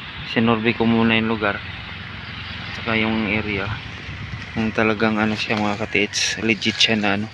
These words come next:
century tree. So, nakikita ko, mga ka-tits, eh, yan, pinuntahan ko. Sobrang laki, mga ka-tits. Yan, oh. Sobrang tanda na niya.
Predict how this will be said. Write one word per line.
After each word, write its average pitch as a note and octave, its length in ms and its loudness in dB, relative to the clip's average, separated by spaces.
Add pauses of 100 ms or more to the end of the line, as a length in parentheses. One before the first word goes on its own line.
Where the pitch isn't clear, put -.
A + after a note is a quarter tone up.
(800)
century A2 480 2
tree. B2 220 2 (1200)
So, B2 160 4
nakikita A#2+ 480 4
ko, A#2 160 4
mga A2+ 320 4
ka-tits, A2+ 400 4
eh, A2 240 4 (960)
yan, B2 160 2
pinuntahan A2 480 -2
ko. A2 80 -4 (560)
Sobrang G#2+ 400 0
laki, A2 240 2
mga G#2+ 320 0
ka-tits. G#2+ 400 -4
Yan, A2+ 240 -8
oh. - 40 -16 (1200)
Sobrang A2+ 320 2
tanda G#2+ 240 2
na G#2+ 160 0
niya. G#2+ 240 -4